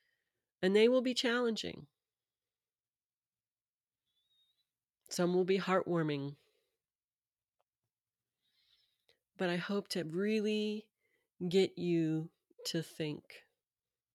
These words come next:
to think about what matters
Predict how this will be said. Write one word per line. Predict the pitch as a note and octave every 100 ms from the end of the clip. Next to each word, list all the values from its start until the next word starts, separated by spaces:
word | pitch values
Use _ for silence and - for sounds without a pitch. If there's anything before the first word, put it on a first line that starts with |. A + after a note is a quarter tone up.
| _ _ _ _ _
to | F3+
think | F3 F#3 F3
about | E3 D#3+ D#3+ D#3+ - _ _ _ _ _ _ _ _ _ _ _ _ _ _ _ _ _ _ _ _ _ _ _ _ _ _ -
what | E3+ -
matters | E3 C#3+ C#3+ - E3 - -